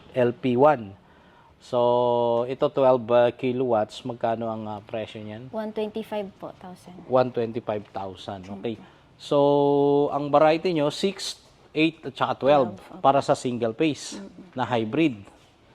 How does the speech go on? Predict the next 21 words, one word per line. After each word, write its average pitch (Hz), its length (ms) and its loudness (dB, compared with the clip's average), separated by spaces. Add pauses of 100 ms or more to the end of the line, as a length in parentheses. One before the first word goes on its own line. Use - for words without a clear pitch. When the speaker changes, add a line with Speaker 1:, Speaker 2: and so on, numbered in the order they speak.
(380)
Speaker 2:
Meron 233 160 2
Speaker 1:
Pero 262 160 6
Speaker 2:
din 254 80 2
po 233 160 -10
kaming 220 240 -10
sixteen. 180 560 -16 (560)
Speaker 1:
May 170 160 2
sixteen, 190 400 2
sixteen 160 400 -4
Speaker 2:
Mm. 147 80 -8
Speaker 1:
kilowatts 143 320 -2
kayo. 120 160 -14
Kano 196 320 0
ang 185 80 -4
price 175 400 0
ninyo 156 240 0
pagka 139 320 0 (1400)
yung, 135 320 4
ah, 123 160 2
sixteen 165 320 -2
kilowatts? 123 560 -4